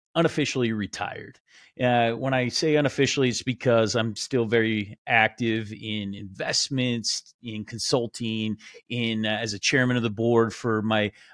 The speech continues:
my business, uh, Soul Gen Power. And so, um, over the years, I have been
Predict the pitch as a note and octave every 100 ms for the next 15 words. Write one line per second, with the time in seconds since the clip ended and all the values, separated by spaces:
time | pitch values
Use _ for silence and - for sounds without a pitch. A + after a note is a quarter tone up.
0 | - G#2+ G#2+ G2 C3+ A#2+ A#2+ A#2 - A#2+
1 | G#2+ - A#2 G#2 G2 - D3 B2+ B2+ A#2
2 | A2 - _ _ - - B2 A#2 - C3+
3 | A#2 A2 - _ _ _ - A#2+ A#2 A2
4 | - F3 G3 E3+ D3 D3 C3+ A#2 - -
5 | - C3 C3+ C3+ G#2+ C3 B2+ A#2